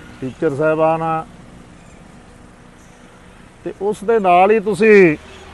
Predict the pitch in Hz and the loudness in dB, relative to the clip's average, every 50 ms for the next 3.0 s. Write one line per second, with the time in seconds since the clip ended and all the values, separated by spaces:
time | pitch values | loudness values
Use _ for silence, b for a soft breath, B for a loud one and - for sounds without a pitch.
0 | - - - - - - - - - - - - - - - - - - - - | -20 -20 -20 -20 -20 -20 -20 -20 -20 -20 -20 -20 -20 -20 -20 -20 -20 -20 -20 -20
1 | - - - 117 139 151 170 165 151 151 147 123 175 180 202 202 208 202 202 202 | -20 -20 -10 -8 -4 -2 -2 -2 -2 -6 -6 -4 -4 -2 0 2 2 4 6 6
2 | 202 190 180 175 156 143 147 156 165 175 180 180 170 160 175 175 165 147 113 | 8 8 8 6 6 4 2 0 0 2 2 0 0 4 6 6 6 6 4